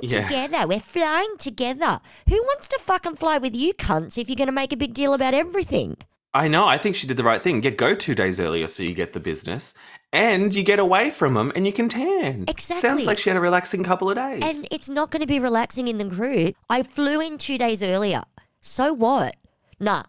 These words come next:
Speaker 2: I'm sorry. They're all being cunts.
Speaker 1: I get why Erin told the rest of them because this is the game. But she's like, "Oh, she never told me to keep it a secret." And it's like,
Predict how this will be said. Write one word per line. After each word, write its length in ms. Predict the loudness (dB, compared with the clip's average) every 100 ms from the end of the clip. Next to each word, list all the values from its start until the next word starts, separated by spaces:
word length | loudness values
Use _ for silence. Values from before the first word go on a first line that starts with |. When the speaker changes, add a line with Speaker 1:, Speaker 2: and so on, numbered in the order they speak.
| -6
Speaker 2:
I'm 120 | -6
sorry. 360 | -2 0 0 -2
They're 180 | -2 2
all 120 | 2 2
being 220 | 0 -4
cunts. 500 | -6 -10 -12 -14 -16 -2
Speaker 1:
I 180 | 0 2
get 460 | 2 2 2 -6
why 460 | -2 4 6 6 4
Erin 340 | 4 4 2
told 320 | 0 2 2 0
the 80 | -2
rest 300 | -2 -2 -6
of 80 | -6
them 180 | -8
because 420 | -10 -10 -8 -8 -10
this 240 | -8 -6 -4
is 120 | -4
the 80 | -4
game. 280 | -2 -2 -2
But 120 | -4
she's 140 | -2 -2
like, 80 | 0
"Oh, 60 |
she 160 | 0 2
never 160 | 0 0
told 340 | 0 0 0
me 100 | 0
to 80 | -2
keep 260 | -2 -2
it 80 | -2
a 60 | -2
secret." 540 | -2 -2 -2 -4 -4
And 80 | -4
it's 100 | -6
like, 140 | -6